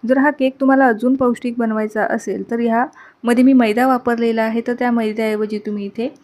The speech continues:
गव्हाचं पीठसुद्धा वापरू शकता किंवा रवा वापरायचा असेल, तर रवासुद्धा वापरू शकता.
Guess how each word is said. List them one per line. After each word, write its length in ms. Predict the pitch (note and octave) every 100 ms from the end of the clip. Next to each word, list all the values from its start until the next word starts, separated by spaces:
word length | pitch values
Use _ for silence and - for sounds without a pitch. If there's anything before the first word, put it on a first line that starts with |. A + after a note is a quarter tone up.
| _ _
गव्हाचं 380 | G#3 A3 A3 A#3
पीठसुद्धा 640 | A3+ G#3+ G#3+ - G#3+ G#3+ G#3
वापरू 320 | G3+ F#3 G3+
शकता 280 | A#3 A3 B3+
किंवा 260 | B3+ C4
रवा 240 | B3 A3 A#3+
वापरायचा 500 | C4 B3 A3+ A3 A3
असेल, 340 | G#3+ A3 A3
तर 120 | A3 G#3+
रवासुद्धा 640 | F#3+ F#3 F#3 F#3+ F#3+ F#3
वापरू 380 | G3+ E3+ - E3+
शकता. 420 | F3 F3 - E3+